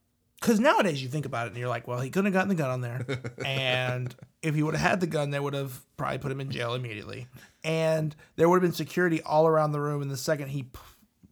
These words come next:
Speaker 1: reached into his pocket, they would have been like, "Yep, you're gone."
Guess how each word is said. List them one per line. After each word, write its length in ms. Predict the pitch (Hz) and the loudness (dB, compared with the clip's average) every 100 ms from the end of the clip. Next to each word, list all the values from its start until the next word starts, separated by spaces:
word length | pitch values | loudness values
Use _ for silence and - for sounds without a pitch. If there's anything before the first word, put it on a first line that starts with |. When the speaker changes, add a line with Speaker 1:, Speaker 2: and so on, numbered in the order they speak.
| _ | _
Speaker 1:
reached 520 | - 139 175 170 - - | -10 -4 -4 -4 -12 -4
into 400 | 165 180 175 180 | 2 4 6 6
his 160 | 156 135 | 6 4
pocket, 400 | - 143 135 127 | 2 2 2 -4
they 60 | |
would 60 | 135 | -6
have 60 | 135 | -4
been 80 | |
like, 180 | 139 202 | -6 -2
"Yep, 240 | 320 339 330 | 2 2 2
you're 140 | 269 | -2
gone." 380 | 214 190 190 185 | 4 6 6 2